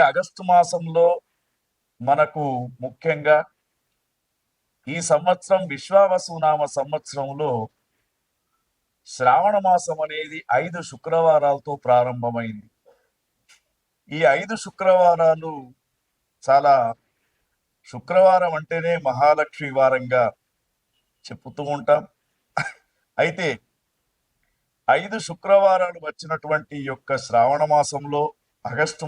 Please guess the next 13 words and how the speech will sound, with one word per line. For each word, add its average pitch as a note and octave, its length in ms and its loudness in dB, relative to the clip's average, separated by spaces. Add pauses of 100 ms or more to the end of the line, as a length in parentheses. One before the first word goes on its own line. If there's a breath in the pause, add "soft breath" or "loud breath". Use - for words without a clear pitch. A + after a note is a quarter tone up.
మాసంలో C3+ 500 -2 (2250 soft breath)
చాలా F3 340 4 (460)
మహాలక్ష్మి F3+ 720 0
యొక్క D#3 160 -10 (100)
అనుగ్రహం C#3 540 -2 (1120)
అందరికీ E3 460 -4 (100)
కలుగుతూ C3+ 340 -6 (100)
ఉంటుంది. C#3 280 -12 (100)
కాబట్టి A#2 480 -4 (880)
ఈ C3 80 -10 (140)
శ్రావణ D#3+ 400 2 (120)
మాసంలో D#3 560 -2 (920)
శుక్రవారం F3 640 2